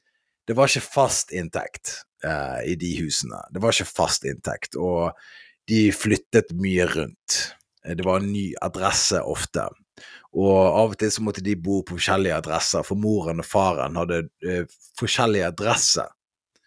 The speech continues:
Og når du er liten, så forstår ikke du helt hvorfor de har forskjellige adresser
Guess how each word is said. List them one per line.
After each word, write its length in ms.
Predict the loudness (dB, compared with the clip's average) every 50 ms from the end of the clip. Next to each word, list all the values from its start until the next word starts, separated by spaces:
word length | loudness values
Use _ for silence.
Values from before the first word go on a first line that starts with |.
| _ _ _ _ _ -4
Og 120 | -2 0 0
når 160 | 2 2 2
du 100 | 4 4
er 60 | 4
liten, 380 | 4 2 2 0 0 -2 -2 -2
så 100 | -2 -4
forstår 320 | -6 -2 2 4 4 4
ikke 140 | 4 4 4
du 40 | 4
helt 140 | 2 4
hvorfor 320 | 4 2 2 4 4 4 4
de 80 | 4
har 80 | 4 2
forskjellige 460 | 0 0 2 2 4 4 4 2 0
adresser 500 | -2 0 0 0 0 0 0 -2 -4 -6